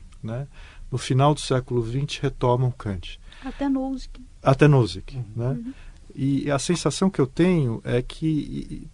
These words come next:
Speaker 1: i-, isso tá muito ligado, e é uma, é uma sensação mesmo, é uma, é uma, é uma opinião, assim, isso, isso é algo que eu gostaria de desenvolver um pouco mais pra frente,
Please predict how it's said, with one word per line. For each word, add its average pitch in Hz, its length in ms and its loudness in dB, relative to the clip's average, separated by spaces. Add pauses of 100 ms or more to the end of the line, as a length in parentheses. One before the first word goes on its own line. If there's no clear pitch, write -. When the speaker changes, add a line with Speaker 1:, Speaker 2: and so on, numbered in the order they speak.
(120)
Speaker 1:
i-, 151 60 -2
isso 143 180 -2
tá 139 140 4
muito 180 240 4
ligado, 135 340 4
e 131 80 8
é 131 40 8
uma, 117 280 2
é 113 60 0
uma 117 160 2
sensação 113 520 0
mesmo, 135 360 6
é 107 40 4
uma, 104 400 2
é 110 60 -2
uma, 101 320 2
é 104 40 0
uma 104 160 6
opinião, 117 640 4
assim, 127 300 2
isso, - 300 -2
isso 110 180 0
é 117 60 8
algo 110 180 6
que - 80 -2
eu 110 80 2
gostaria 107 460 2
de 101 100 -6
desenvolver 101 680 -2
um 107 100 0
pouco 92 500 -8 (180)
mais 101 220 -6
pra 95 120 -8
frente, 143 460 -2